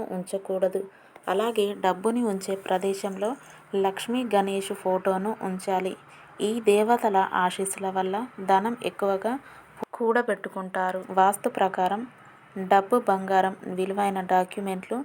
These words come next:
దాచుకునే బీరువాలో కొన్ని వస్తువులను పెట్టడం ఏమాత్రం మంచిది కాదు. మనలో కొంతమంది అమావాస్య రోజున బీరువాకు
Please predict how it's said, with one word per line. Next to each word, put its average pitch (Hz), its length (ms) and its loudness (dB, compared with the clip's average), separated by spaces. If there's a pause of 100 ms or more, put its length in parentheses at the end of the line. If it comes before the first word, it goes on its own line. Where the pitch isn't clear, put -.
(400)
దాచుకునే 190 680 2
బీరువాలో 190 640 0 (100)
కొన్ని 196 260 -2
వస్తువులను 220 640 -4
పెట్టడం 196 440 -4 (120)
ఏమాత్రం 190 600 -4
మంచిది 185 380 -6
కాదు. 185 380 -4 (600)
మనలో 214 420 6
కొంతమంది 190 760 0 (160)
అమావాస్య 220 680 0
రోజున 190 540 -2
బీరువాకు 190 680 -2